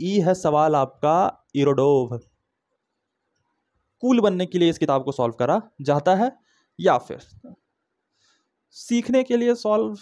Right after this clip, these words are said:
करा जाता है, लेकिन आपको सीखना भी है नहीं, सीख के करोगे फिजिक्स तुम यार, बड़ी बड़ी रॉकेट्स वॉकेट्स बनाना जाके। चलो ट्राई करते हैं, ग्राफिकल मेथड से ही ये सॉल्व होगा आसानी से। तुम ट्राई करके देख सकते हो अगर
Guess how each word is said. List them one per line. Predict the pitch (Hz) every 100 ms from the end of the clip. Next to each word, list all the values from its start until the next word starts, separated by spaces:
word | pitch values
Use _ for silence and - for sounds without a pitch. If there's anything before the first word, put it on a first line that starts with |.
| _ -
करा | 165 180
जाता | 180 156 170
है, | 165
लेकिन | 165
आपको | 151 -
सीखना | - 143 151 147
भी | 143
है | 127 117
नहीं, | 113
सीख | 131 135 -
के |
करोगे | 135 127 120 113
फिजिक्स | - - - - _ _ _ _ _ _ _ _ _ _ _ _ _ _ 139
तुम | 131
यार, | 135 131 117 - - - - 135 131 123
बड़ी | 127 131
बड़ी | 131 127
रॉकेट्स | 120 127 123
वॉकेट्स | 123 123
बनाना | 120 120 117
जाके। | 117 113 120 _ _ _ _ _
चलो | - - _ _ _ _ -
ट्राई | 151
करते | 123 - 131
हैं, | - _ _ _ _ _ _ _ _ -
ग्राफिकल | 147 160 170 214 226
मेथड | 190 180 190
से | - 170
ही | 185
ये | 180
सॉल्व | 170 147 143
होगा | 143 139
आसानी | 131 131 131 143
से। | 180 185
तुम | 165 151
ट्राई | 143 143
करके | 147 151 147
देख | 156 156
सकते | 151 - 151
हो | 147 131
अगर | 135 139 202